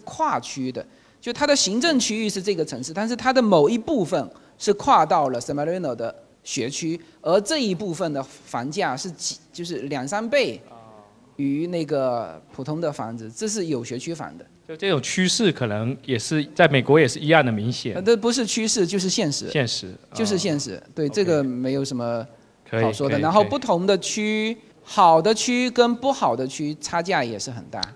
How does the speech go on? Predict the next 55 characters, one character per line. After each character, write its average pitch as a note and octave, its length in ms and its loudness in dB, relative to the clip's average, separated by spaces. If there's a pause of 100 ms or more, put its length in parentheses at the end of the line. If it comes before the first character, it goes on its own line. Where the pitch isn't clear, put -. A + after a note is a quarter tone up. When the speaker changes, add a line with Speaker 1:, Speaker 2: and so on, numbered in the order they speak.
Speaker 2:
很 A2+ 180 -8
大。 G#2+ 340 -4
Speaker 1:
很 B2+ 140 -8
大， B2+ 140 -6
很 A2+ 120 -12
大， A2 120 -8
Speaker 2:
哦。 G2+ 100 -10 (100)
Speaker 1:
对。 B2 200 -12 (140)
Speaker 2:
那 E3 100 -2
你 D3 100 2
觉 C#3 160 4
得， E3+ 180 8 (300)
就 D#3 100 -4
是 C#3 260 0
题 C#3+ 200 -4
外 D#3+ 180 12
话， A#2+ 280 4
觉 C#3+ 200 4
得 D#3 80 8
中 G3 200 6
国 C3 300 6
Speaker 1:
嗯。 - 40 -12
Speaker 2:
以 B2 140 -4
后 C#3 160 6
会 D3+ 100 2
不 C#3 60 0
会 C3+ 100 6
走 G2+ 420 -6 (260)
类 C#3+ 140 4
似 B2+ 160 -2
美 A2 160 -2
国 G2+ 200 -6
的 A#2+ 100 0
这 A2+ 160 -2
种， G2+ 220 -10 (720)
这 B2+ 140 2
种， G#2+ 180 -4
就 D#3 100 -2
是 D3 160 6
比 C3+ 120 -2
如 B2 80 -4
说 C#3+ 180 2
市 E3+ 160 -6
中 C#3+ 160 -6
心 C#3 180 -4
的 B2 140 0
房 G#2 240 -6
价 G#2+ 340 -2 (180)
可 - 140 -12
能 G#2 400 -8 (600)
就 A#2+ 120 -6
是 A2+ 220 -4
还 A2+ 180 -8
是 C3+ 180 -4
会 A2 420 -4